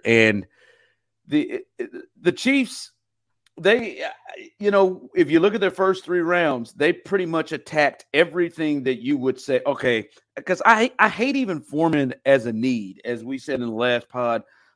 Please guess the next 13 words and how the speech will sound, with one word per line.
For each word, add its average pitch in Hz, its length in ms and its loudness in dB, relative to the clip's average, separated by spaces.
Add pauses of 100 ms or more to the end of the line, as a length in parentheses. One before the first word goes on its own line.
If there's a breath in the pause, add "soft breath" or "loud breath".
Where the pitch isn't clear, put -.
But - 160 -6
I, - 100 -6 (220)
I 170 80 -2
don't 196 160 -4 (100)
feel 165 200 0
like 135 260 0
the 127 100 -6
Chiefs 139 420 -8
have 123 360 0
any 123 280 0
just - 360 -8 (160)
desperate 123 540 -8 (100)
needs 110 840 -8